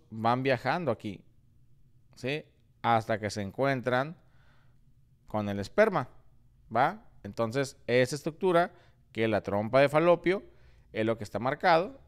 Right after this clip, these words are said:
y es la estructura del número uno, ¿sí? Así es, Cristian, es correcto.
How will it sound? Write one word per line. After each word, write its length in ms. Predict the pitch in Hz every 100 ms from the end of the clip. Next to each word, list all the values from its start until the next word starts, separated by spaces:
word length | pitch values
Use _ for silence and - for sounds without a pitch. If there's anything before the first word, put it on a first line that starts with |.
| -
y 120 | 120 113
es 120 | 107
la 60 |
estructura 640 | 113 - - 165 170 160 -
del 360 | 113 139 147 135
número 420 | 131 131 127 - _
uno, 320 | 117 92 82 - _ - -
¿sí? 340 | 139 151 170 _ _ _ _ _ _ _ _ _ _ _ _ _ _ _ _ _ _ _ _ _ _ _ _ _ _ _ _ _ _ _ _ _ _ _ _ _ _ _
Así 320 | 127 143 208
es, 140 | 214 190
Cristian, 520 | 190 180 175 160 165
es 120 | 156 -
correcto. 600 | 160 156 147 165 170